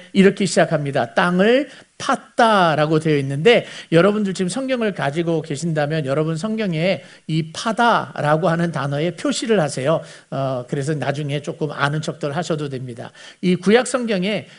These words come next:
파다라고 하는 단어가 여기가 유일하게 처-, 한 번밖에 안 나오는 단어예요. 이 단어를 써서 하나님께서 땅을 팠다라고 이야기하는 거예요. 하나님께서 땅을 파는 이유가 무엇입니까?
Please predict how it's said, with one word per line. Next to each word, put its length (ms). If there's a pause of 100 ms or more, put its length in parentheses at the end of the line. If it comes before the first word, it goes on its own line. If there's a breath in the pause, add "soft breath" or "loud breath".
(120 loud breath)
파다라고 840
하는 220
단어가 460
여기가 400
유일하게 480
처-, 240
한 200
번밖에 380
안 220
나오는 320
단어예요. 500 (200)
이 140
단어를 400
써서 400 (300 loud breath)
하나님께서 1120
땅을 400
팠다라고 1040
이야기하는 380
거예요. 100 (240 loud breath)
하나님께서 560
땅을 340
파는 380
이유가 360
무엇입니까? 840